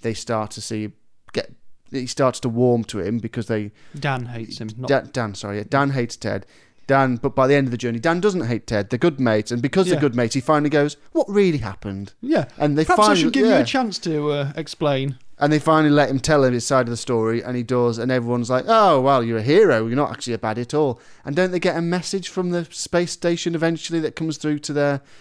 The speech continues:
Speaker 1: ship to say, "We've got Jack here, and by the way, he's told us what happened, and, um, he's really sorry, and you should all be hap-, happy now. Ted's a hero."
Speaker 2: Yeah.
Speaker 1: There you go, <laughs> kind of thing, and it kind of fizzles out a bit as kind of,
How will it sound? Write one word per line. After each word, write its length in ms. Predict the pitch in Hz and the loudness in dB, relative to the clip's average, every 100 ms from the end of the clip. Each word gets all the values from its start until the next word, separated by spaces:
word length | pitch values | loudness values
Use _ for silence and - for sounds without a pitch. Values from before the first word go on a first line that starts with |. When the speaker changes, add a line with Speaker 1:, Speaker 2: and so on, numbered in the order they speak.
| - _ | -20 _
Speaker 1:
ship 300 | - 160 - | -4 -2 -2
to 100 | - | -4
say, 400 | 147 151 135 131 - - - | -2 4 4 2 -4 -16 -4
"We've 120 | 135 | 0
got 180 | 196 - - - | 2 2 -2 -14
Jack 320 | - 165 156 - | -2 0 0 -2
here, 200 | 120 123 | 0 0
and 120 | 123 | 2
by 120 | 147 | 2
the 100 | 135 | 4
way, 200 | 135 127 | 4 2
he's 240 | 123 117 | 0 -2
told 320 | - 170 160 127 | -2 2 2 2
us 180 | 101 | -4
what 140 | 120 101 | -6 -6
happened, 400 | 113 - 117 117 | -6 -6 -4 -2
and, 240 | 113 110 | -2 -2
um, 220 | 113 110 | -2 -2
he's 160 | 113 117 | -2 0
really 140 | 160 | 0
sorry, 440 | 120 107 107 110 107 | 0 -2 -2 -4 -6
and 420 | 110 110 107 107 - - | -6 -6 -6 -8 -16 -14
you 60 | 120 | -10
should 140 | 123 | 0
all 120 | 135 | 0
be 140 | 120 120 | 2 0
hap-, 240 | 110 - - _ | -2 -6 -14 _
happy 280 | 117 110 110 | -14 -12 -8
now. 340 | 107 107 107 101 - - - | -6 -4 -6 -10 -18 -20 -6
Ted's 220 | 127 110 | -4 -2
a 20 | |
hero." 480 | 110 104 104 104 107 - - - - | -2 -2 -2 -4 -6 -14 -20 -20 -10
Speaker 2:
Yeah. 260 | 151 143 113 - | -2 0 0 -4
Speaker 1:
There 140 | 117 | -4
you 80 | 110 | -2
go, 260 | 113 101 98 - | -2 -4 -8 -14
<laughs> 140 | - - | -12 -10
kind 300 | - 139 151 | -4 -4 -4
of 100 | 135 | -4
thing, 240 | 127 117 | -2 -4
and 120 | 110 | -4
it 100 | - - | -10 -10
kind 180 | - 113 | -4 -4
of 40 | 107 | -4
fizzles 320 | 120 117 110 | -4 -4 -2
out 220 | 113 110 | -2 -4
a 20 | |
bit 200 | 104 - _ | -8 -12 _
as 140 | 117 - | -16 -12
kind 180 | 107 | -12
of, 80 | 101 | -12